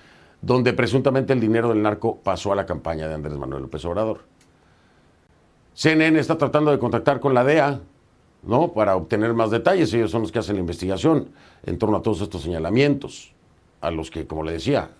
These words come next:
Andrés Manuel López Obrador ref-, se refirió este miércoles, los negó con contundencia. El Departamento de Justicia no respondió, el Departamento de Justicia de los Estados Unidos no respondió, señalando que preferían no comentar sobre la investigación. Esa fue la respuesta, ¿eh?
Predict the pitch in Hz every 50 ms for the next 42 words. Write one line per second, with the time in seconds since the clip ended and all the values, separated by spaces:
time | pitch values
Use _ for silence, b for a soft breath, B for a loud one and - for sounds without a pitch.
0 | - - - _ _ - 80 80 80 82 82 82 82 87 98 104 107 - 104 92
1 | 80 87 85 82 87 98 107 101 98 92 - - - - - 82 76 69 69 -
2 | 80 95 92 95 90 85 95 107 107 - 120 123 123 120 B B B B B B
3 | B B B B B B 131 120 120 110 98 - 101 95 90 87 95 92 90 -
4 | 98 95 92 92 92 95 92 92 95 101 107 107 131 147 143 139 - 95 - -
5 | - b b b b b b b b b b b 107 107 - - - - - -
6 | 170 175 160 120 135 139 139 160 160 - - 156 165 165 160 - - _ _ _
7 | _ _ _ _ - 85 87 90 98 107 113 120 117 - - 120 123 123 123 139
8 | 147 135 - - - - _ - - 78 71 76 - 76 80 80 - 101 78 71
9 | 71 78 87 101 90 80 78 - 98 90 85 87 87 95 95 98 92 90 90 87
10 | 85 95 85 - 95 95 92 104 110 - - _ b b b b b b b b
11 | _ - - 104 104 113 120 143 151 160 160 160 135 - - - 127 120 - 156
12 | 160 165 - 208 208 196 180 175 175 170 170 156 143 131 113 107 107 - 117 110
13 | - 113 101 95 92 87 82 78 76 - - 76 65 - - - - - - _
14 | - 85 82 87 - 123 139 123 - 95 92 - - 95 90 90 - - - -
15 | - 104 -